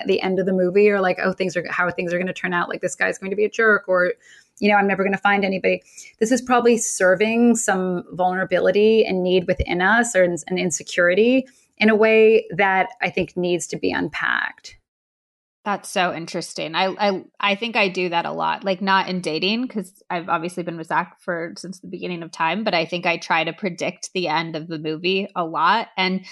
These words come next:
Speaker 2: it's also interesting how, like, pretty much every time I've tried to do that, I'm, I'm wrong, but I don't file that away as, like, "Oh, I was wrong," every other time.
Speaker 1: Yeah, you know, there's a woman, she's the first tenured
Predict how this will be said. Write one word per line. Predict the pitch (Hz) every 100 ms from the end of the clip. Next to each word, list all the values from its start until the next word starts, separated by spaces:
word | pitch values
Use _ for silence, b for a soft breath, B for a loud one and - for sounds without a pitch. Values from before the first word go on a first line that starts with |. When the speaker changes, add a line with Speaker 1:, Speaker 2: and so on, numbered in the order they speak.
| B
Speaker 2:
it's | - 190
also | 240 269 247
interesting | 208 220 - 190
how, | - 185 185 185
like, | 180 180
pretty | 220 233
much | 208 -
every | 175
time | 190 196
I've | 175 165
tried | 175 170
to | 175
do | 156 170
that, | 190 180
I'm, | 170 170 - _ _ -
I'm | 180 175
wrong, | 185 190 131 120 170 202 196
but | 180
I |
don't | 185 190 185
file | - 170 175 170
that | 160
away | 160 165 165 156 160
as, | 175 175
like, | 156 -
"Oh, | 165
I | 151
was | 156 175
wrong," | 147 113 - -
every | 165 -
other | - -
time. | 175 - - 208 - _ _ _ _ _ -
Speaker 1:
Yeah, | 254 254 240
you | 254
know, | 247
there's | 247 240
a | 233 -
woman, | 208 226 240 220
she's | 220 214
the | 202 190
first | - 208 -
tenured | 202 190 185